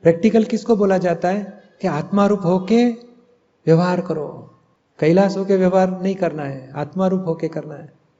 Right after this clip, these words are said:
शुद्धात्मा होके व्यवहार करो। कैलाश पड़ोसी है, जैसे हमारे,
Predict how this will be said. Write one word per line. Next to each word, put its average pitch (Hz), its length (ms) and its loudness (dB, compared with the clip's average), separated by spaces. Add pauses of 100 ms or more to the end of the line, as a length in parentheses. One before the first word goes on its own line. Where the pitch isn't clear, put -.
शुद्धात्मा 165 480 -2
होके 165 240 -2
व्यवहार 165 260 -2
करो। 147 220 -12 (400)
कैलाश 180 320 2
पड़ोसी 170 420 2
है, 151 300 -6 (400)
जैसे 170 220 2
हमारे, 165 500 0